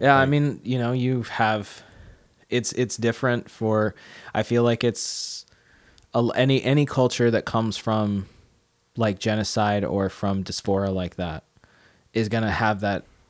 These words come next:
Speaker 1: a similar mindset of it's, it's so fresh in,
Speaker 2: Yes.
Speaker 1: in the memory. Like,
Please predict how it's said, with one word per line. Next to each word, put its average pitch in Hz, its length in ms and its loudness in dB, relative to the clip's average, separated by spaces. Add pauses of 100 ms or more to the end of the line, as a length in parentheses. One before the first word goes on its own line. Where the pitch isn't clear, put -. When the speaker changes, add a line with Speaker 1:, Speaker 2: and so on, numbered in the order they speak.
(140)
Speaker 1:
a 135 80 -2
similar 120 400 0
mindset 104 420 -2
of 98 120 -4
it's, 95 200 -6
it's - 200 -8
so 104 240 -2
fresh - 520 -6 (640)
in, 113 80 -6 (140)
Speaker 2:
Yes. 101 100 -4
Speaker 1:
in 117 220 0
the 110 80 0
memory. 110 340 0
Like, 104 340 -2